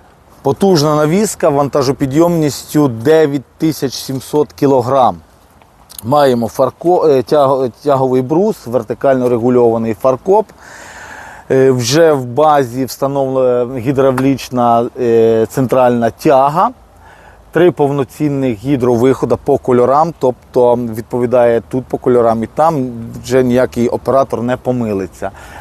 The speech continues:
Маємо повноцінну пріоритетний гідровиход, у нас він називається Power Beyond, тобто все те, що видає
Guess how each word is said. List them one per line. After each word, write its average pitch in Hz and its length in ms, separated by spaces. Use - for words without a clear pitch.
Маємо 147 400
повноцінну 131 760
пріоритетний 127 760
гідровиход, 175 640
у - 20
нас 139 200
він 131 80
називається 120 500
Power 117 400
Beyond, 165 340
тобто 127 300
все - 300
те, 131 200
що 120 200
видає 120 520